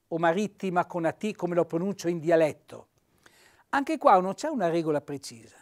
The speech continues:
Dico sempre, dobbiamo prendere una decisione iniziale. Mi accingo a scrivere in dialetto, devo dire, bene, io i nomi propri li scrivo come li pronuncio in dialetto. Quindi il Bombardelli,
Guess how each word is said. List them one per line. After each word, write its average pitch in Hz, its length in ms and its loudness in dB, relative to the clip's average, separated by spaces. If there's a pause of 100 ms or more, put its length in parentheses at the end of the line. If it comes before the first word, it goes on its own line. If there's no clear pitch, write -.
(160)
Dico 247 280 -4
sempre, - 500 -12
dobbiamo 175 720 -4
prendere 262 340 -2
una 220 80 -8
decisione 202 420 -6
iniziale. 196 800 4 (1080)
Mi 175 200 -4
accingo 233 420 0
a 185 60 4
scrivere 202 400 2
in 190 80 -2
dialetto, 196 540 2
devo 247 220 2
dire, 151 240 -4
bene, 143 260 -4
io 240 400 0
i 190 120 -10
nomi 220 420 -2
propri 240 460 2
li 185 100 -6
scrivo 233 400 -2
come 226 260 0
li 214 100 -4
pronuncio 190 460 -4
in 185 80 -2
dialetto. 175 640 0 (460)
Quindi 139 200 -14
il 135 60 -12
Bombardelli, 202 920 4